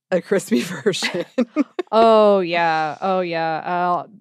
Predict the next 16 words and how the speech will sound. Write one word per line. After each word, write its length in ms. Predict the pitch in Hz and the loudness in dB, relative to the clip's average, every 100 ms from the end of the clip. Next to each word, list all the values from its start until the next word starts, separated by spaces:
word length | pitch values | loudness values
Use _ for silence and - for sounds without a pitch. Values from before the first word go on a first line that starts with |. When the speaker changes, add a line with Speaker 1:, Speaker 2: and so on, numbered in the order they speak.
| 196 | -20
Speaker 2:
folks 400 | _ 226 220 - | _ -4 -4 -4
from 160 | 185 175 | -6 -4
all 300 | 190 190 196 | -2 0 0
of 100 | 180 | -2
those 180 | 180 | -4
three 160 | - 185 | -4 -8
nations 540 | 175 170 180 170 170 | -8 -8 -8 -10 -8
and 160 | - 175 | -8 -8
also, 320 | 175 - 175 | -8 -6 -6
uh, 180 | 160 165 | -6 -8
Brunei 560 | 151 175 165 160 175 190 | -8 -10 -8 -10 -10 -8
all 480 | 180 175 180 175 175 | -4 -2 0 0 -4
piled 420 | - 156 147 143 | -6 -10 -8 -10
on. 320 | 131 117 139 | -10 -12 -14
It 180 | 139 165 | -12 -10
was, 500 | 175 165 156 160 - | -8 -8 -10 -14 -18